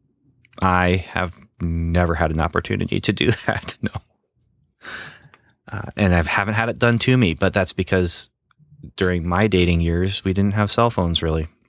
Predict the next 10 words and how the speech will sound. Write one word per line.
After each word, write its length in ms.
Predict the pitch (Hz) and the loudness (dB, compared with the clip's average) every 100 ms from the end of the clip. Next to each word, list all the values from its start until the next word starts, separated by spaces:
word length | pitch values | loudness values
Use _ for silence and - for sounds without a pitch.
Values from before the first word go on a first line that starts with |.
| _ _ - - - _ _ _ - - _ _ _ | _ _ -20 -20 -20 _ _ _ -20 -20 _ _ _
It 60 | 98 | -4
would 120 | 90 | -2
have 60 | 82 | 0
been 160 | 87 | 0
like 180 | 82 82 | 0 0
a 160 | 85 85 | 0 2
Zach 240 | 92 87 | 2 2
Morris 480 | 92 90 87 85 - | 2 4 4 2 -2
brick. 480 | - 92 101 78 - - _ _ _ | -6 -2 0 -2 -4 -20 _ _ _
So 340 | - - 107 | -20 -14 -14